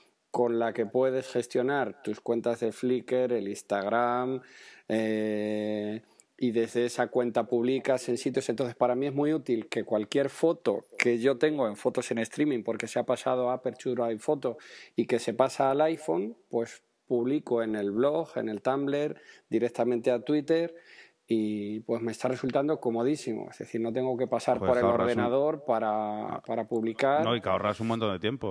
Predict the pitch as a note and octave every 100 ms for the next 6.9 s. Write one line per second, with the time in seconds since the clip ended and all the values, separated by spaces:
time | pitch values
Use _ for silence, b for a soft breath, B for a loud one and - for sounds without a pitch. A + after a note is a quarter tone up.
0 | F2+ F2+ E2 F2+ A2+ A2+ F#2 A#2+ - _
1 | C3+ C#3+ D#3 - B2 A#2 A2+ A#2 B2 A#2+
2 | D3 E3 F#3 G3 - - C#3 C3 C3 A#2
3 | A2+ - G#2+ - - - _ _ _ _
4 | A2 A2+ A#2 A#2 A2 G#2+ G#2+ B2+ E3+ G3
5 | b b b b - - C3+ B2 A#2+ -
6 | D3 C#3+ C#3 B2+ A#2 G#2+ G#2 G#2 G#2